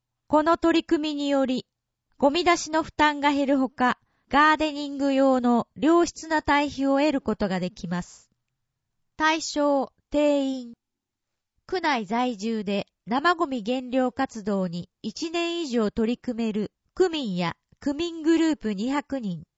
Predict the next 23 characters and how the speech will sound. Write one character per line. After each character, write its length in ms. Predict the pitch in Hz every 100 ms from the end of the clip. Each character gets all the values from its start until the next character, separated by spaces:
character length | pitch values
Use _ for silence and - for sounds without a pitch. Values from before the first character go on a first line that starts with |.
| _ -
抽 220 | 226 208
選。 360 | - 190 180 151 _ _ _ _ _ _
平 240 | - 339 339
成 280 | - 320 311
二 200 | 320 254
十 220 | 233 214
七 300 | - - 269
年 280 | 269 254 185
度、 220 | 185 - _ _ _
二 180 | 269 349
十 220 | 277 277
八 340 | 196 220 - 277
年 240 | 294 269
度 100 | 220
に 120 | 190
申 280 | 185 220 247
し 80 | -
込 160 | -
み 100 | 226
し 80 | 233
た 140 | - 233
方 320 | 233 - 233
は 200 | 180